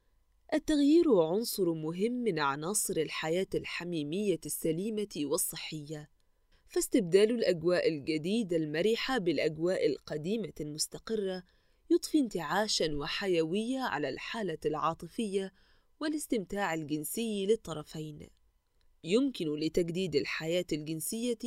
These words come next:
أن يحدث بعدة طرق، كممارسة الجنس في مكان جديد، سواء داخل المنزل، الصالة أو الحمام مثلًا، أو خارجه،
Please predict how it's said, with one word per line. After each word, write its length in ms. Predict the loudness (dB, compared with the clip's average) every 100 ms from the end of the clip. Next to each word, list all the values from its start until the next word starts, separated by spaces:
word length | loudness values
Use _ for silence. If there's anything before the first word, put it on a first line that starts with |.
| -4
أن 140 | -2 -2
يحدث 540 | -2 -4 -4 -6 -2
بعدة 760 | -2 -2 -4 -2 2 2 0 -8
طرق، 460 | -8 -10 -10 -14 -18 _ _ _ _ _ _ -4
كممارسة 720 | 0 2 2 2 4 4 2 0
الجنس 360 | 0 -2 0
في 240 | -2 -2 -4
مكان 520 | -6 -4 -2 0 0
جديد، 400 | -2 0 -4 -4
سواء 480 | -2 2 4 4 2
داخل 460 | 0 0 0 -2 -2
المنزل، 600 | -2 -4 -4 -2 -2 -2 -14 _ -10
الصالة 540 | -6 -6 -4 -2 -2 -2
أو 220 | -2 -2
الحمام 520 | -4 -8 -6 -6 -4
مثلًا، 520 | -6 -6 -4 -4 -6 -10 _ _ _ -2
أو 80 |
خارجه، 640 | -2 0 0 2 0 -4